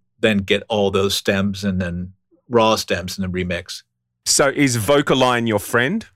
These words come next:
Speaker 1: It was in this case. Uh, there were a couple
Speaker 2: <laughs>
Speaker 1: things that were my friend. Uh, and there's a, there's a plugin called X-Tracks.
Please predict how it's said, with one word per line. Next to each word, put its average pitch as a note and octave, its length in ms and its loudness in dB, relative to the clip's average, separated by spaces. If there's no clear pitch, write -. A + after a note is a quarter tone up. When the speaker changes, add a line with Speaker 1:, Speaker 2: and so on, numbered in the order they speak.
Speaker 1:
It C#3+ 200 2
was D3+ 240 4
in D#3+ 80 4
this F3 180 6
case. A2 520 0
Uh, B2+ 220 4
there D#3 120 6
were D#3 100 6
a B2+ 60 0
couple G#3+ 260 4
Speaker 2:
<laughs> - 20 -4
Speaker 1:
things C#3 220 2
that C3 60 4
were B2 100 4
my A#2 180 2
friend. A2+ 480 -2
Uh, B2+ 260 2
and C#3+ 100 2
there's C3+ 180 4
a, B2+ 100 4
there's B2 260 0
a A#2+ 60 4
plugin F3 400 2
called C#3 260 2
X-Tracks. - 760 -2